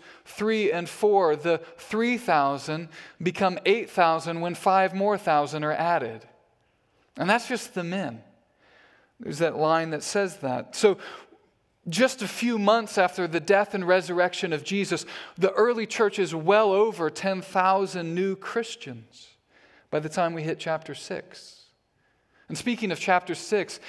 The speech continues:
this is the first of several summary statements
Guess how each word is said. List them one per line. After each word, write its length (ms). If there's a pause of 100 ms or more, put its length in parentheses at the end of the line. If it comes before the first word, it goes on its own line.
(180)
this 300
is 140
the 80
first 420 (240)
of 180
several 440
summary 600
statements 920